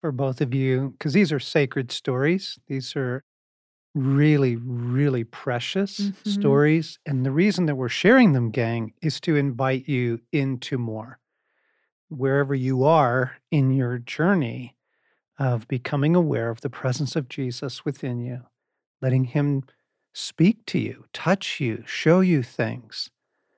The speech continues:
Speaker 1: there's more. And it can grow and it can deepen. And I, the,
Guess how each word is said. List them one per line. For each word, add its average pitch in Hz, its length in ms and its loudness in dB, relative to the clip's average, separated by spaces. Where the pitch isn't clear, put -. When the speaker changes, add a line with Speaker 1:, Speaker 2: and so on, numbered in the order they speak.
Speaker 1:
there's 143 400 4
more. 156 440 -2
And 143 140 2
it 131 160 0
can 135 180 -2
grow 135 400 2
and 127 100 0
it 127 120 -6
can 127 220 -4
deepen. 127 560 -2
And 139 160 -2
I, 165 380 0
the, 143 140 0